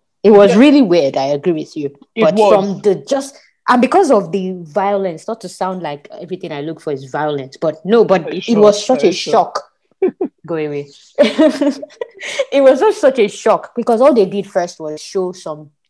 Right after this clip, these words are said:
Speaker 1: little kids playing, their houses, that, they, you know,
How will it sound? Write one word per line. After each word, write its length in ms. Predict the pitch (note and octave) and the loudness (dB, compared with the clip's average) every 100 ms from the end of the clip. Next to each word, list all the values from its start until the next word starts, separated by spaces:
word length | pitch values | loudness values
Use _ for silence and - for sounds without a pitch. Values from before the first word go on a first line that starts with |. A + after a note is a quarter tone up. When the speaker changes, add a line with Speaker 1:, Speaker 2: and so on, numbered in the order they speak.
| _ | _
Speaker 1:
little 260 | G#3+ G#3+ A3 | -12 -10 -12
kids 320 | - G#3 F#3+ | -6 -6 -6
playing, 680 | - G3+ G3 G3 G3 G3 F#3+ _ - | -8 -6 -6 -6 -8 -10 -16 _ -12
their 140 | E3 | -10
houses, 680 | D3+ G3 G3+ G3+ G3+ G3 F#3+ - _ | -2 0 0 -2 -4 -4 -8 -16 _
that, 220 | D#3+ D#3+ D#3+ | -12 -12 -14
they, 260 | E3 E3+ E3+ _ - - _ | -18 -18 -18 _ -20 -20 _
you 160 | G#3+ F#3+ | -12 -10
know, 220 | D#3 | -12